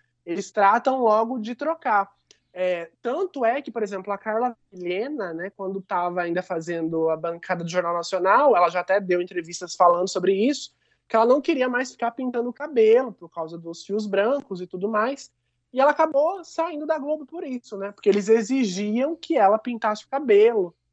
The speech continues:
pra não demonstrar a idade, né, no caso.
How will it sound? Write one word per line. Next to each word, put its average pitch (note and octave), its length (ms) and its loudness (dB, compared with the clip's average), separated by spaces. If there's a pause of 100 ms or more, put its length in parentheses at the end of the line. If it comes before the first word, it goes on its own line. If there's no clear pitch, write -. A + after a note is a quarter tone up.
(140)
pra F3 200 -6
não F#3 120 -2
demonstrar F#3+ 580 -2 (120)
a F3 300 -4
idade, G3+ 560 4
né, E3 180 -8
no D#3 100 -10
caso. C#3+ 480 -14